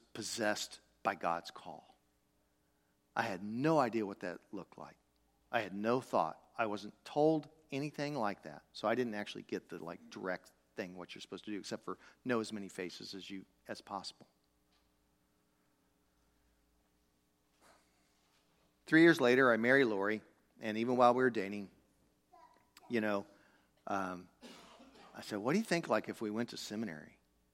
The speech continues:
I said, "I'm just a business guy, so maybe I could be, like, a church executive or something, you know, and just kinda, 'cause I could do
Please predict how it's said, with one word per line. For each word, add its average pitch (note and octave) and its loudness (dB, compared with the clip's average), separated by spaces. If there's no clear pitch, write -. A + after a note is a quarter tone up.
I A2 -10
said, B2 0
"I'm D#3 4
just G#3 -4
a C#3 0
business A2 -6
guy, F#2 -6
so - -8
maybe D#3+ 4
I E3+ 6
could C#3 -4
be, C3+ 4
like, A#2 2
a F#2+ -6
church - -4
executive A#2+ -4
or F3 -4
something, F#3 -4
you F#3+ -4
know, F#3+ 2
and E3+ -2
just A#2+ -6
kinda, A2+ 0
'cause C3+ -6
I D#3 0
could D#3+ -6
do A#2+ 2